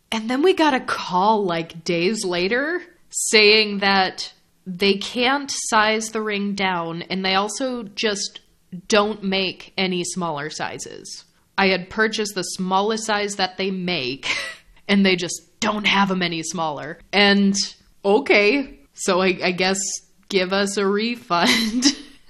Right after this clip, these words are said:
So we, we, that was probably the best case scenario, honestly. I mean, you didn't want a ring, and I was just desperate to try to get a gift for you for, for the <laughs> holidays, which in hindsight,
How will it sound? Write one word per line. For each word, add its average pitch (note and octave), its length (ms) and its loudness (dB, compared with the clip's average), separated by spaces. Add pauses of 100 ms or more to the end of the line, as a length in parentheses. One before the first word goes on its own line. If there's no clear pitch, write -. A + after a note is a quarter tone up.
(100)
So A3+ 160 4
we, A3+ 240 -2
we, A#3 240 -4 (600)
that D#4+ 120 6
was F4 140 0
probably D4 500 4
the G#3 80 -2
best F#3+ 320 -4
case F3+ 240 -2
scenario, D#3 540 -2
honestly. B2 640 -6
I D#3 60 -6
mean, D#3 200 -8
you D3+ 120 -6
didn't D3+ 260 -8
want C#3 220 -6
a C#3 80 -8
ring, D3 280 -6
and D3 100 -6
I C#3 120 -2
was C#3+ 240 -6
just - 440 -8 (200)
desperate D#3 520 -4
to F#3 100 -8
try D#3+ 320 -4
to E3 260 -8 (160)
get E3 220 -4 (240)
a A3 360 4
gift G3 440 0
for F#3 280 -4
you F3+ 360 -2
for, A3 480 -6 (160)
for B3+ 200 0
the G3+ 180 -2
<laughs> - 20 2
holidays, A#3 960 2 (760)
which A#3 220 -6
in C#4 80 -4
hindsight, D4+ 480 -4